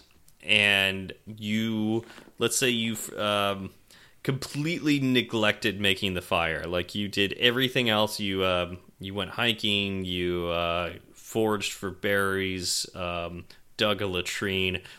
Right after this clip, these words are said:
Speaker 2: lot
Speaker 1: but
Speaker 2: of that,
Speaker 1: you, you
Speaker 2: yeah, a lot of that happening.
Speaker 1: didn't make a fire.
Speaker 2: Okay.
Speaker 1: Um, so you need to make a fire quickly. What do you do?
Speaker 2: I, uh,
Speaker 1: 'Cause
Speaker 2: strike
Speaker 1: otherwise
Speaker 2: a
Speaker 1: you're gonna free-,
Speaker 2: match.
Speaker 1: you're gonna, you're gonna freeze to death if you don't do this. So.
Speaker 2: S-,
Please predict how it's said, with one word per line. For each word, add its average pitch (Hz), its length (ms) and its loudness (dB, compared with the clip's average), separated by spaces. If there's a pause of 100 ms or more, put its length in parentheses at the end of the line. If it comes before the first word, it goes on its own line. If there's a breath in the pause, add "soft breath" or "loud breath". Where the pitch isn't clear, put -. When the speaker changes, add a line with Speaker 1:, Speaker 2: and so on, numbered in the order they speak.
(100)
Speaker 2:
lot 135 120 2
Speaker 1:
but 113 120 8
Speaker 2:
of 120 60 2
that, 117 120 2 (180)
Speaker 1:
you, - 120 0
you - 80 2
Speaker 2:
yeah, 120 40 -2
a 120 40 -4
lot 120 180 -4
of 123 60 -4
that 123 140 -2
happening. 123 380 -8 (400)
Speaker 1:
didn't 131 440 2
make 110 280 2
a 104 60 0
fire. 87 640 -4 (260 soft breath)
Speaker 2:
Okay. 143 200 4
Speaker 1:
Um, 87 320 0
so - 240 0
you 104 180 2
need 110 140 0
to 107 80 2
make 98 240 2
a 87 60 -2
fire 82 440 -2
quickly. 80 500 -14 (100)
What 92 120 -4
do 90 60 -2
you 87 80 -2
do? 78 180 -10 (460)
Speaker 2:
I, 156 380 8
uh, 139 300 8
Speaker 1:
'Cause 135 100 6
Speaker 2:
strike 147 120 10
Speaker 1:
otherwise 147 220 10
Speaker 2:
a 139 60 8
Speaker 1:
you're 139 140 2
gonna 143 40 6
free-, 143 180 8
Speaker 2:
match. 135 200 4
Speaker 1:
you're 110 120 6
gonna, - 400 4
you're - 40 -2
gonna 98 100 6
freeze 123 400 2
to - 80 -6
death - 420 -8 (260)
if - 320 -16
you 110 60 -12
don't - 140 -12
do 69 160 -10
this. - 300 -14
So. - 100 -18
Speaker 2:
S-, - 220 -6